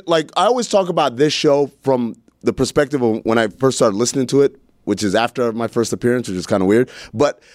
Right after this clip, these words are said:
what I liked about our show was you guys could make me care about something I didn't care about, right? By virtue of just it being fun. So, for instance,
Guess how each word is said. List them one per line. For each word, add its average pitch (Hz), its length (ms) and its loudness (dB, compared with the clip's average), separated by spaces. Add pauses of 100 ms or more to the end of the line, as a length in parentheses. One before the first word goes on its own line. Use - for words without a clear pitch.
(120)
what 151 200 2
I 165 60 4
liked 165 360 0
about 160 380 -2 (100)
our 139 160 2
show 123 680 0 (320)
was 127 500 2 (560)
you 131 160 4
guys 160 200 4
could 139 220 -2
make 135 240 0
me 143 120 0
care 123 340 2
about 101 240 -2
something 101 280 -4
I 85 80 2
didn't 85 280 -2
care 80 280 -2
about, 58 320 -12
right? 95 300 0
By 110 360 -4
virtue 139 500 0
of 101 200 -2
just 131 320 -2
it 160 260 -4
being 120 240 2
fun. 92 280 -2
So, - 180 -2 (100)
for 165 140 0
instance, 127 320 -4